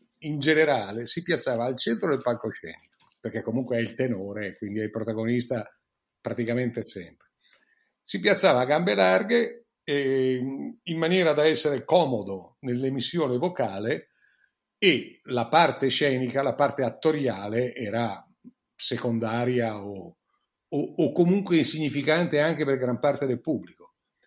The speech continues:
Oggi, con i registi di oggi, eh, che io personalmente apprezzo perché stanno facendo quasi tutti, comunque molti di loro stanno facendo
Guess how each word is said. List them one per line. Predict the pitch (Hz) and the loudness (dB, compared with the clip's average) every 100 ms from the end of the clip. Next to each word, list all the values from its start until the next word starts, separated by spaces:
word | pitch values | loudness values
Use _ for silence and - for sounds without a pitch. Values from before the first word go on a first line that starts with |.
| - - | -20 2
Oggi, | 226 147 104 143 170 | 4 4 4 -2 -2
con | - 208 | 0 2
i | 170 | 2
registi | 120 117 170 - 131 | 0 0 -2 -4 -4
di | 123 143 | 0 2
oggi, | 131 98 90 95 95 _ _ _ _ _ _ _ _ _ _ | 2 0 -6 -10 -10 _ _ _ _ _ _ _ _ _ _
eh, | 127 120 117 117 - - | -2 0 0 -4 -10 -8
che | 117 | 0
io | 156 | 2
personalmente | 143 117 139 143 180 139 | 2 0 0 0 2 2
apprezzo | 127 170 131 - 120 110 98 | 4 6 6 4 0 0 -2
perché | 113 - 123 - _ _ | -6 -2 -2 -4 _ _
stanno | - - 151 160 | -12 0 2 2
facendo | 147 127 156 156 131 113 110 - _ | -2 -2 -2 0 0 -2 -4 -10 _
quasi | - 127 147 127 | 0 4 4 2
tutti, | - 131 - - | -2 -4 -4 -12
comunque | - 160 185 147 | -2 0 2 2
molti | 139 196 160 117 | 4 4 2 -2
di | 120 120 | -4 0
loro | 127 117 98 90 | 0 0 -4 -8
stanno | 110 101 | -12 -10
facendo | 113 131 135 120 110 - | -8 -4 -2 -2 -4 -10